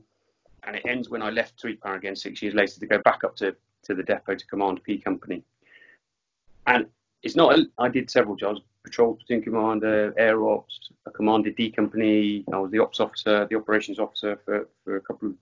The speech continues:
and we did two tours together. I just look back as that, that was the most professionally rewarding time of my career, I think. Um, and it just, it, it kind of,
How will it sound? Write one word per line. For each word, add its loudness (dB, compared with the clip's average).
and -2
we 2
did -4
two 0
tours 0
together. -2
I 4
just 2
look 6
back 4
as -6
that, -2
that 2
was 0
the 2
most 4
professionally -4
rewarding -4
time 0
of -4
my -8
career, -10
I -20
think. -8
Um, -2
and 8
it 6
just, 2
it, -4
it -2
kind 2
of, -2